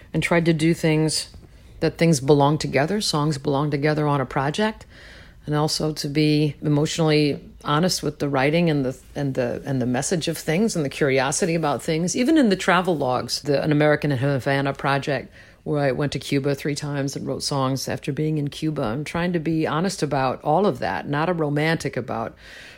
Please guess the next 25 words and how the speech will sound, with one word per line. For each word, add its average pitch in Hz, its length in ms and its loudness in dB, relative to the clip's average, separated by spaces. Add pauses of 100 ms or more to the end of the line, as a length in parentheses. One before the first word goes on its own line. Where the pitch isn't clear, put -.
(120)
um, 110 420 -2 (180)
Cuba 165 260 4
being 131 260 4
this, - 280 -2
you 127 80 -2
know, 113 180 -4
fabulous, 139 640 0
wonderful 139 420 -2
wonderland, 131 560 -2 (380)
but 147 120 -4
being 175 220 2
honest 170 420 2
about, 120 440 -4 (240)
you 135 120 -6
know, 123 60 -2
Cuba 170 300 0
doesn't 156 260 2
really 143 180 0
work 113 460 -4 (220)
<laughs> - 200 2
economically. 185 920 4 (180)
It 165 160 4
doesn't 156 480 4
work. 139 420 -8 (520)
Um, 135 520 0